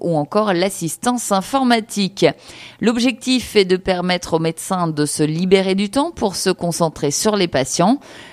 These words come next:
Une quinzaine de médecins spécialistes y seront en activité sur le site de la polyclinique de Narbonne.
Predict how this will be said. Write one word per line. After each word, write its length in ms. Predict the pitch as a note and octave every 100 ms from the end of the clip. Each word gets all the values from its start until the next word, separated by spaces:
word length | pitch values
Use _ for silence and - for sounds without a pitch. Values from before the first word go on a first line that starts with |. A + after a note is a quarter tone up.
| -
Une 180 | C#4 C4+
quinzaine 600 | - B3+ A3 F#3 F3+ D#3+
de 80 | F#3
médecins 380 | G#3+ F#3 D#3+ C#3
spécialistes 720 | - A#3 - D#3+ F#3+ B3 -
y 80 | A3
seront 400 | - F3+ D#3 C#3+ -
en 180 | B3
activité 680 | A#3+ F#3+ - E3+ D#3 A3+ C4 - - -
sur 280 | - D#4+ D4+
le 140 | C#4
site 240 | - C4
de 100 | G#3+
la 140 | G#3+ G3+
polyclinique 640 | G3 F#3 - E3 F3+ G#3+
de 100 | F3+
Narbonne. 600 | E3 D3 D3 A#2+ G#2+ F#2